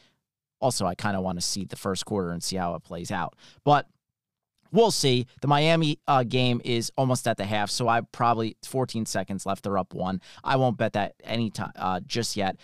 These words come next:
but I'm gonna go back now. I'm gonna, uh, edit up this podcast, get this out there for you guys to listen to later tonight or probably tomorrow, the rest of the weekend. And, um, I'm gonna watch some baseball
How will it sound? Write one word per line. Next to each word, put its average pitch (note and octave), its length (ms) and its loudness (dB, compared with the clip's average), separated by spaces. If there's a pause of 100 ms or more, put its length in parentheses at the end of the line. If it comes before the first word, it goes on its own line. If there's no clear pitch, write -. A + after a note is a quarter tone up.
(120)
but - 80 -8
I'm B2 120 2
gonna B2 120 2
go C#3 160 4
back D3+ 300 0 (320)
now. A#2+ 320 2
I'm A2+ 80 2
gonna, G#2+ 160 0
uh, G2+ 440 0
edit B2+ 260 0
up B2 200 0
this - 220 -8 (260)
podcast, D3 460 2 (120)
get B2 140 -2
this A#2+ 200 -2
out A#2 160 2
there B2 120 0
for A#2 200 -4
you A2+ 100 -4
guys G#2+ 220 2
to - 100 -8
listen A#2+ 340 -4
to B2 220 -2
later G#2+ 240 -2
tonight G#2 340 -2
or G2 80 -2
probably F#2 320 -2
tomorrow, A2 540 2
the G2+ 60 -4
rest G2+ 200 -2
of F#2 60 -10
the G2 60 -6
weekend. B2+ 520 0 (400)
And, A2 540 0
um, G#2+ 560 2
I'm G#2 100 -4
gonna G#2+ 80 -2
watch G#2 240 0
some G#2 140 -4
baseball C3+ 800 0